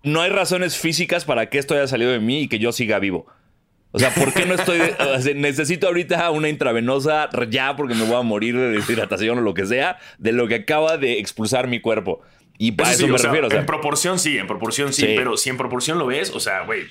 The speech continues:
Speaker 2: un, un liniero de la N F L, güey, un centro de la N B A, güey, DeAndre Jordan. Una po-, la, mi popó más grande es como un martes cualquiera de DeAndre Jordan.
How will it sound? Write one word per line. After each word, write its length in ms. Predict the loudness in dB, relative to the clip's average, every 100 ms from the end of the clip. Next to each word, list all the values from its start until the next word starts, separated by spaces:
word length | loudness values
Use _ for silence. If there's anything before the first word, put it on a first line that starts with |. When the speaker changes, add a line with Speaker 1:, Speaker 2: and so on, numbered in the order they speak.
| -16 -6
Speaker 2:
un, 220 | -4 -4
un 100 | -2 -2
liniero 360 | -2 -2 0
de 80 | -2
la 120 | -2
N 120 | -4
F 180 | -4 -4
L, 200 | -2 -2
güey, 300 | -2 0 0
un 120 | 0 -2
centro 340 | -2 -2 -2
de 60 | -2
la 60 |
N 120 | -2
B 80 | -2
A, 20 |
güey, 180 | -2 -4 -8 -20 -20 -8
DeAndre 500 | -2 0 0 0 0
Jordan. 380 | 0 -2 -6 -10 _ _ _ -6
Una 240 | -2 -2
po-, 140 | -4 -4
la, 280 | -2 0 0
mi 100 | -2
popó 240 | -2 -2 0
más 180 | 0 0
grande 300 | 0 0 0
es 80 | 0
como 260 | 0 0
un 80 | 0
martes 460 | 0 -2 -2 -4 -2
cualquiera 480 | -4 -2 -2 0
de 120 | -2 -2
DeAndre 340 | -2 -4 -6
Jordan. 240 | -4 -8